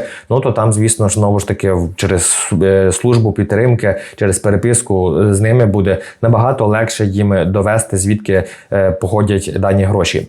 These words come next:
Звісно, і це так само буде працювати і у, у закордонного брокера, такого як, наприклад, Interactive Brokers чи якогось іншого.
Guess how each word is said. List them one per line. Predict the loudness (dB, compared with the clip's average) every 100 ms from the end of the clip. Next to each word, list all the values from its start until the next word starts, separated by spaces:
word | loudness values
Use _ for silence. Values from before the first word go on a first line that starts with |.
| -2
Звісно, | 2 2 2 0
і | 2 2 2 2
це | 0 -2
так | 0
само | 0 2 2
буде | 0
працювати | 0 -2 0 0 2
і | 2 2
у, | 2 0 0
у | 2 2
закордонного | 0 -2 0 2 2 2
брокера, | 2 0 0 -2
такого | -2 0 0 0
як, | 0
наприклад, | -2 -2 -2 -2
Interactive | 0 0 0 2 0
Brokers | 0 -2 -6 -6
чи | -2
якогось | -2 0 -2 0
іншого. | 0 0 0 0